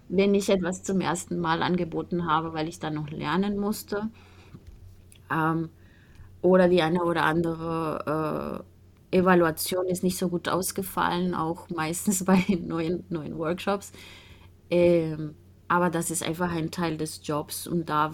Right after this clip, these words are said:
war es eher eine Frage, äh, war es eher ein damit umgehen lernen und nicht so sehr ein Vermeiden. Und ich denke, ich habe gelernt, damit umzugehen. Und wenn ab und zu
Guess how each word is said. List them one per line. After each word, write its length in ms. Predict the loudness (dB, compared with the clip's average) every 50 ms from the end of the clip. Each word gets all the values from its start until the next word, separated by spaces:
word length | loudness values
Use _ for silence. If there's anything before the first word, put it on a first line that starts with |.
| -6 -10
war 240 | -6 -2 -2 -2 -2
es 160 | -2 -4 -4
eher 120 | -4 -2 -2
eine 160 | -2 -2 -4
Frage, 720 | -6 -6 -6 -2 0 0 0 0 0 -4 -4 -4 -6 -6 -8 -14 -20 -20 -20 -20 -20 -20 -20 -20 -20 -10 -6
äh, 480 | -4 -2 -2 -2 -4 -4 -6 -8 -10 -14 -16 -20 -20 -20 -20 -20 -20 -18 -10
war 180 | -4 -2 -2
es 160 | 0 -2 -2 -4
eher 160 | -6 -4 -4
ein 380 | -4 -4 -4 -4 -4 -4 -6 -8 -10 -18 _ _ -4
damit 320 | 0 2 4 4 2 2 2
umgehen 360 | 2 4 6 6 8 6 6
lernen 480 | 6 6 4 4 4 4 4 2 2 0
und 100 | 0 2
nicht 180 | 2 2 0
so 100 | 0 -2
sehr 240 | -2 0 0 2 2
ein 120 | 2 0
Vermeiden. 840 | -2 -2 -2 0 0 0 -2 -2 0 2 2 2 2 2 0 0 -2 -8 -12 -16 -16 -16 -20 -20 -20 -20 -20 -8
Und 180 | -2 0 2 2
ich 160 | 2 0 0
denke, 260 | -2 -2 -2 -2 -2
ich 200 | -6 -6 -4 -2
habe 580 | 0 2 2 2 0 -2 -2 -2 -2 -4 -4 -4
gelernt, 480 | -4 -4 -2 0 0 0 -2 -4 -6 -6
damit 300 | -6 -4 -4 -4 -6 -6 -8
umzugehen. 560 | -8 -8 -8 -8 -10 -8 -6 -6 -6 -6 -6
Und 140 | -8 -8 -8
wenn 120 | -8 -8
ab 180 | -8 -8 -8 -10
und 120 | -12 -12
zu 320 | -12 -8 -8 -8 -8 -8